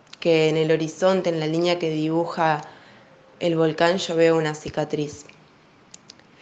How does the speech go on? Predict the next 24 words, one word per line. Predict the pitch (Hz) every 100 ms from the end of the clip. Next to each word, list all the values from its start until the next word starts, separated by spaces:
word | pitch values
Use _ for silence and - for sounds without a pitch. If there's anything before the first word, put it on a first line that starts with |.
| - - -
Y | 202
pienso | 214 220 226 226
que | 208 185 170 160 160 - - - -
hay | 190 190
golpes | 208 208 214 220 220
que | - 170 160 151 - - _ _ _ _ _ _ _ _ _ _ _
se | - 170
borran | 165 160 156 156 156 160 -
y | 185
hay | 180 190
otros | 196 190
golpes | 180 175 185
que | - 165
nos | 165
dejan | 165 - 170
una | 165 160
marca, | 160 156 151 -
una | 147 160
cicatriz. | 160 - 151 147 151 143 - - - - - - -
Y | 180
en | 180
esa | 190 214 226 190
marca | 175 175 175 180 185 - - - _ _ _ _ _ _ _ _
podemos | 180 175 185 202 196 -